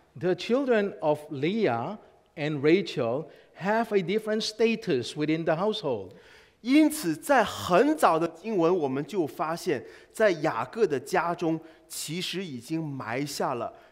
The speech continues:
Speaker 2: 兄弟不和的种子。
Speaker 1: And so early on, we see buried within the family the seed of disharmony.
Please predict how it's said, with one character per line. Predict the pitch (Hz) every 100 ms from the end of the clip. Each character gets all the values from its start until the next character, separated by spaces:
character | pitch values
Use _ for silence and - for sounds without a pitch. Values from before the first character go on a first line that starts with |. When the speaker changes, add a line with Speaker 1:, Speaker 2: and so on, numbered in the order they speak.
| _
Speaker 2:
兄 | - - 233 220 220
弟 | 214 202 151
不 | - 214 165
和 | - - 117 113
的 | 127 113
种 | - 80
子。 | - - _
Speaker 1:
And | 190 190
so | 214
early | - 233 262 254
on, | 247
we | 214 214
see | - 208 208
buried | 135 165 196 220 190
within | 160 160 202
the | 190
family | 190 - 233 247 233 185 139 113 - - 127
the | 143
seed | - - - 214 180 151 180 175 - - _
of | 143 143 - 147
disharmony. | 151 - - 175 170 156 110